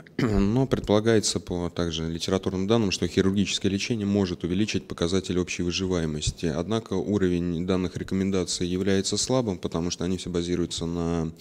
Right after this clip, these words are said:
данных, э, ретроспективных анализов, пр-, проспективных исследований. Результатов пока нету.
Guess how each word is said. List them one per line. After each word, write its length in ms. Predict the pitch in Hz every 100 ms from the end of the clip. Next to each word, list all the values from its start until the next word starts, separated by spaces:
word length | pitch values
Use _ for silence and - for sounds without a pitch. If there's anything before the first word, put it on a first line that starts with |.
| - - -
данных, 600 | 82 98 98 90 87 - 87
э, 500 | 85 85 82 85 87
ретроспективных 840 | 90 90 - - 117 110 90 -
анализов, 500 | 87 87 82 78 78 - 78 - -
пр-, 140 | - - - -
проспективных 640 | - - - 107 95 -
исследований. 640 | - 90 87 82 85 80 - - - - - - -
Результатов 560 | - 87 87 107 92 -
пока 400 | 78 - 87 82 - 87
нету. 420 | 80 78 - -